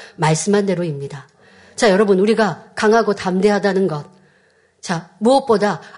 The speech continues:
아버지 하나님 앞에 담대한 자녀가 되기를 기도하고 노력하십시오.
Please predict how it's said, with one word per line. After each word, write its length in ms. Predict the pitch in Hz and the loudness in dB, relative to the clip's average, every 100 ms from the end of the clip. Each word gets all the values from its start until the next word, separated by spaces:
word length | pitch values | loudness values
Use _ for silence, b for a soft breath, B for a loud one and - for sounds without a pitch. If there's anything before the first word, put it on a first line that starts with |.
| - | -4
아버지 500 | 175 180 262 262 262 | -2 2 2 2 -2
하나님 400 | 247 247 240 214 | 0 -2 -2 -4
앞에 380 | 185 - 208 | -4 -4 -6
담대한 580 | 202 - 185 185 208 202 | -6 -4 -2 0 0 0
자녀가 500 | 190 175 170 165 170 | -4 -2 -2 -2 -4
되기를 500 | 170 165 165 175 254 B B | -4 -4 -2 -2 -2 B B
기도하고 540 | - 202 180 160 156 160 | -4 -2 0 -2 -4 -2
노력하십시오. 960 | 196 226 233 226 196 - 151 135 147 | 0 0 -2 -12 -10 -10 -10 -10 -12